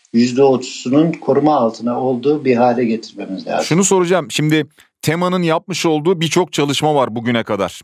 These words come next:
Speaker 2: İyi ki de var, iyi ki de varsınız.
Speaker 1: Sağ olun.
Speaker 2: Bunun dışında, yani diyelim ki tema ile bir faaliyet yapabiliyoruz ama bunun dışında vatandaş olarak bizler ne yapabiliriz? Yani fidan dikimi için, dikim alanı için hatta hangi alanlardır uygun?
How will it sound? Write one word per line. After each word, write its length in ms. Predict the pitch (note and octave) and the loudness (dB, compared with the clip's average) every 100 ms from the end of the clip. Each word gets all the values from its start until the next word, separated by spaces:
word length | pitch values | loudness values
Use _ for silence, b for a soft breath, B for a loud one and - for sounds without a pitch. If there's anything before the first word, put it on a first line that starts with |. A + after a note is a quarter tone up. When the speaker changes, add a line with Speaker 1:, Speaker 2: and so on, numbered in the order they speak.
| - | -2
Speaker 2:
İyi 180 | F#3 | 0
ki 140 | F#3 C#3+ | 0 2
de 140 | D#3+ | 2
var, 160 | D3+ A#2 | 2 -2
iyi 180 | E3 C3+ | -2 -4
ki 120 | - | 0
de 140 | D#3 | 0
varsınız. 560 | C#3+ B2+ - F#2+ F2+ - - | 2 0 -2 -8 -8 -12 -14
Speaker 1:
Sağ 300 | - - D#3+ | -14 -12 -12
olun. 80 | D3 C3 | -12 -8
Speaker 2:
Bunun 440 | A2+ D3+ C4 C#4 | 0 2 2 2
dışında, 640 | G3 - G#3 G#3 G#3 D3+ - _ _ - | 2 2 0 2 2 0 -4 _ _ -4
yani 400 | C3 D3+ - A#2+ | -4 -4 -6 -2
diyelim 240 | G#3+ F3+ | 0 0
ki 120 | G#3 | -2
tema 280 | - F3+ F#3 | -2 0 0
ile 200 | F3 E3+ | 0 0
bir 160 | E3+ E3+ | -2 -2
faaliyet 480 | D#3 D#3+ E3 F3+ | 0 0 2 0
yapabiliyoruz 540 | E3 D#3 E3 E3 F#3 D#3+ | 0 0 0 2 2 2
ama 260 | E3+ C3+ | 0 0
bunun 320 | A#2 D#3+ B3 G3+ | 0 2 4 4
dışında 460 | E3+ F#3+ F#3+ F3 | 2 2 2 0
vatandaş 500 | C#3 D3 F3+ A3 B3 | 0 -2 -2 0 0
olarak 360 | A3+ G#3+ F#3 - | 2 2 0 -2
bizler 400 | E3 E3+ G3+ G3 | -2 0 0 2
ne 40 | |
yapabiliriz? 500 | G3 G3 F3+ D#3 C#3 | 0 0 0 0 2
Yani 200 | D3 D3+ | 0 0
fidan 400 | C#3+ D#3+ F3 F3 | -2 0 0 0
dikimi 320 | D#3+ D#3 F3 | -2 -2 0
için, 360 | E3+ D3 E3+ E3 | 0 0 0 0
dikim 300 | C#3+ E3+ F#3+ | 0 0 0
alanı 320 | E3 E3+ F3 | 2 0 0
için 240 | F3+ - F3 | -2 0 0
hatta 380 | D#3+ - E3 | -2 0 0
hangi 280 | D3 F3 E3+ | 0 -2 -2
alanlardır 640 | - D#3 E3 E3+ E3 E3 E3+ | 0 0 0 0 -2 0 -2
uygun? 480 | F#3 E3 D#3+ F3 | 0 2 2 2